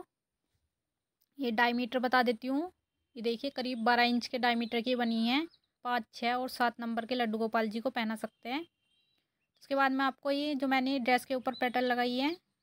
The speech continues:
वो बनाना बताऊँगी। इसके लिए मैंने यहाँ पर नेट से एक स्क्वायर पीस कट किया हुआ है। इसकी लंबाई और चौड़ाई साढ़े पाँच इंच है। ये देखिए, इस तरह का हमें एक पीस कट कर लेना है। और ये लिया मैंने नीडल और थ्रेड।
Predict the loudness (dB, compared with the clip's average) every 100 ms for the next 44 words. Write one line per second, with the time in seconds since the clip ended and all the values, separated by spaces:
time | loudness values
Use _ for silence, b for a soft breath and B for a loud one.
0 | _ -10 -4 0 0 0 0 -2 -2 -4
1 | -4 -6 -4 -2 -2 -2 -2 -2 -2 -4
2 | -2 -2 -2 -6 -4 -6 -6 -8 -8 -8
3 | -4 -2 0 -2 -6 _ _ _ _ _
4 | _ _ -4 -2 2 2 0 0 2 2
5 | 4 2 2 0 -2 -2 -8 -2 -2 -2
6 | _ _ _ _ _ _ _ _ _ _
7 | _ _ _ _ -10 -4 -4 -6 -14 _
8 | _ _ _ _ _ _ _ _ _ _
9 | _ _ _ _ 0 2 2 2 2 2
10 | 0 -2 _ -10 -10 -12 _ _ _ -12
11 | -4 -4 -2 -2 -2 -4 -4 -10 _ _
12 | _ _ _ _ _ _ _ _ -8 -6
13 | -2 -2 0 0 0 2 2 2 0 2
14 | 2 2 -2 _ -6 -2 -2